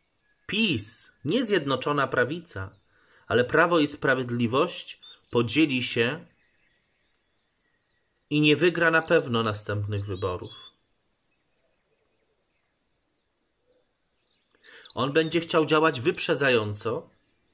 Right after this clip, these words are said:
i będzie chciał już w tym roku tą łajbę z napisem Zjednoczona Prawica opuścić.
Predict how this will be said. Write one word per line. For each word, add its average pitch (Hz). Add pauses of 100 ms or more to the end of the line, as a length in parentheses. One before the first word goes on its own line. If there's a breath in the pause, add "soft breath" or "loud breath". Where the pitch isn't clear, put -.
(280 loud breath)
i 113
będzie 170
chciał 147 (2750)
już 131
w -
tym 180
roku 135 (1400)
tą 165
łajbę 127 (840)
z 107
napisem 120
Zjednoczona 123
Prawica 107 (1080)
opuścić. 113